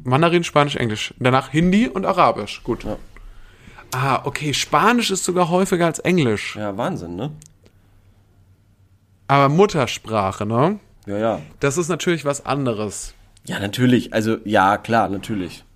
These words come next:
Speaker 1: Also, die Ma-, es gibt ja auch, da musst, du musst ja überlegen, ganz viele Leute von denen,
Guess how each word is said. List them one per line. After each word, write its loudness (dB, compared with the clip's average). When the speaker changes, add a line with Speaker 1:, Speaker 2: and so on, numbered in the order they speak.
Speaker 1:
Also, 2
die -4
Ma-, -2
es -8
gibt -8
ja 0
auch, -2
da -4
musst, -10
du -8
musst -12
ja -2
überlegen, -6
ganz -6
viele -8
Leute -4
von -10
denen, -8